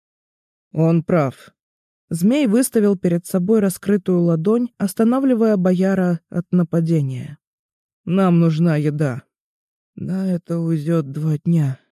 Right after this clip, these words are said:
Паис устало вытер вспотевший лоб. Видно было, что у него начинается жар. Как бы ни старался выглядеть стойко, тело не справлялось с полученными в бою ранами. «Мы с парнями пойдём искать добычу.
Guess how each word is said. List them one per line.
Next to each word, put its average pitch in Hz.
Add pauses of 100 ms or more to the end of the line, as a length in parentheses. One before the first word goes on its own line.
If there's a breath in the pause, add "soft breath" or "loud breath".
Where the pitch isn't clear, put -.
(440)
Паис 220
устало 220
вытер 190
вспотевший -
лоб. 196 (200)
Видно 233
было, 214
что 202
у 185
него 180
начинается 175
жар. 147 (280)
Как 196
бы 180
ни 185
старался 185
выглядеть 170
стойко, 196
тело 214
не 196
справлялось 185
с -
полученными 185
в 156
бою 160
ранами. 135 (760)
«Мы 165
с -
парнями 160
пойдём 147
искать 143
добычу. 147